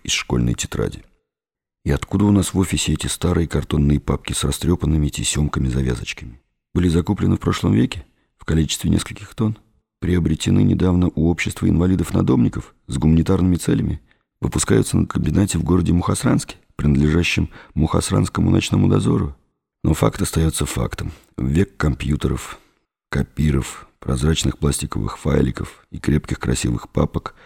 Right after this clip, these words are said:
с удобными фиксаторами наш дозор пользуется рыхлым картоном и веревочками. Позорище!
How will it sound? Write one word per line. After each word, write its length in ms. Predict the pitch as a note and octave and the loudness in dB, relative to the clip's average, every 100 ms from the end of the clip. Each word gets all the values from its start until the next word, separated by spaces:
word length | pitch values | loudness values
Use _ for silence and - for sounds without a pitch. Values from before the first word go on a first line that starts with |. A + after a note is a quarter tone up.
| _ | _
с 140 | - - | -4 0
удобными 460 | C#2+ C#2+ C2 B1+ | 4 4 4 2
фиксаторами 720 | B1 A#1 - C2 - - B1 - - - _ - | 0 -2 -2 -2 -2 -2 -2 -4 -10 -20 _ 0
наш 320 | F2 A2 A2 | 4 4 4
дозор 420 | D#2 D2 C#2+ D#2 | 2 2 2 2
пользуется 720 | - C2+ C2 B1+ A1+ - - G1+ | 0 0 0 2 -2 -2 -4 0
рыхлым 460 | E2+ - E2+ D#2 | 0 0 0 0
картоном 720 | - - - - G#1+ G1+ - _ | -2 -6 -6 -2 0 -2 -4 _
и 80 | - | -2
веревочками. 800 | B1+ B1 G1+ G1+ - - - C2+ _ _ _ _ _ | 2 2 0 -2 -6 -8 -10 -12 _ _ _ _ _
Позорище! 920 | E2 D#2 A#1+ B1+ B1 - - - | 0 2 0 -4 -4 -2 -4 -4